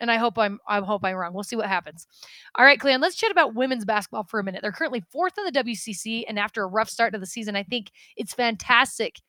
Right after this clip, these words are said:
that they're in the position they're in. And honestly, they have the potential to keep climbing the ranks with San Francisco, Portland, and Gonzaga still on the schedule. The star of the show clearly this year has undoubtedly been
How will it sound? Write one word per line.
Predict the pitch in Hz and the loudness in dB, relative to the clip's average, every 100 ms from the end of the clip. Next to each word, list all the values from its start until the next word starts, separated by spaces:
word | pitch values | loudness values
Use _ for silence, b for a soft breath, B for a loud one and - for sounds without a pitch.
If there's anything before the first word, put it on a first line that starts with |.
| _ - | _ -2
that | 214 | 0
they're | 226 | 0
in | 226 | 0
the | |
position | 202 202 196 208 | -2 -4 -4 -4
they're | 185 180 | -6 -6
in. | 160 | -8
And | 180 | -4
honestly, | 214 294 311 247 226 B B B | 2 2 2 -2 -2 B B B
they | 240 | 6
have | 311 | 6
the | 370 | 4
potential | - 302 285 | 2 2 2
to | 262 | -4
keep | - 214 | -4 -4
climbing | - 247 294 | 2 2 4
the | 277 | 0
ranks | 226 254 311 | 2 2 0
with | 233 | -6
San | - 247 | -2 -2
Francisco, | 220 208 254 - 247 | -2 -6 -6 -4 -2
Portland, | 269 269 | -2 -4
and | 240 | -4
Gonzaga | 208 196 233 226 | -4 2 2 0
still | - 226 | -4 -6
on | 214 | -4
the | 190 | -4
schedule. | - 240 208 202 B B B _ | -2 0 0 -4 B B B _
The | 254 | -4
star | 262 - 403 453 | 0 6 8 6
of | |
the | 339 | 4
show | - 285 262 | 4 4 4
clearly | - - 311 339 330 254 | 0 -6 0 0 2 -2
this | 185 170 - | -4 -6 -6
year | 196 196 b b b - | -6 -8 b b b -2
has | 220 | 0
undoubtedly | 214 208 196 214 208 190 | 2 0 0 0 -4 -2
been | 208 196 | -4 -4